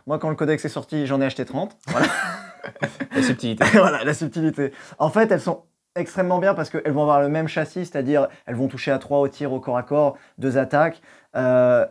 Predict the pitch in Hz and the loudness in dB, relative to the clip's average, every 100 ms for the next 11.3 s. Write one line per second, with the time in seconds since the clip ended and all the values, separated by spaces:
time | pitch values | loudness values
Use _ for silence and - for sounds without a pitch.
0 | - 143 156 208 - 165 165 160 165 156 | -4 -6 0 0 0 -2 -2 0 0 0
1 | 160 160 160 156 147 208 - _ _ _ | -2 -4 -2 -2 -2 -6 -12 _ _ _
2 | 170 180 185 135 165 165 139 139 113 101 | -6 -2 -2 -4 -6 -4 -2 -2 -4 -6
3 | - _ _ _ _ 113 123 170 120 113 | -14 _ _ _ _ -8 0 2 2 -4
4 | - 104 127 - _ _ _ - - 156 | -10 -2 -2 -2 _ _ _ 4 4 4
5 | 151 147 127 113 107 _ _ - 180 190 | -4 -4 -4 -6 -8 _ _ 0 6 6
6 | 156 185 185 - 135 160 165 160 160 165 | 4 -2 -4 -8 -6 -4 -2 -4 -4 -4
7 | 160 - - 131 147 151 143 139 135 139 | -6 -10 -16 -8 -6 -6 -8 -6 -6 -6
8 | 127 147 - - - - - 214 180 190 | -4 -6 -10 -20 -20 -6 2 4 4 0
9 | 180 - 175 160 175 160 - 139 139 - | 0 0 -2 0 0 0 -6 -8 -6 -2
10 | 185 175 165 175 170 147 147 143 147 135 | -4 -4 -10 -8 -4 -2 -2 -2 -2 0
11 | 123 120 | 0 -2